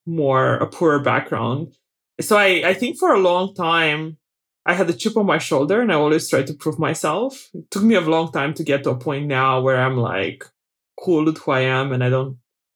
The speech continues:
have that need. But I think it took me, like, you know, I'm forty. It took me, like, maybe thirty-eight years <laughs> to get here.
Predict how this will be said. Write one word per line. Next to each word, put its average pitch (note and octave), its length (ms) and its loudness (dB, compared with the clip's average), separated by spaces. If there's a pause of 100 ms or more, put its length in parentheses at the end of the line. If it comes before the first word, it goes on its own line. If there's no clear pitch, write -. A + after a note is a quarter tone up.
(120)
have C#3 300 -4
that C#3+ 180 0
need. G3 360 -8 (500)
But E3 100 4
I D3+ 80 2
think F#3+ 160 0
it G3 100 -4
took F3 140 -2
me, D#3+ 100 -2
like, C3+ 260 -4
you D#3 60 -6
know, C#3+ 160 -8
I'm D3+ 140 -4
forty. C#3+ 460 0
It - 80 -10
took D#3+ 180 -4
me, D#3 80 -4
like, - 380 -8 (160)
maybe D#3+ 180 -2
thirty-eight E3 480 2
years G3+ 380 2
<laughs> - 20 -10
to A#4 80 -6
get A#4+ 240 0
here. - 1600 -4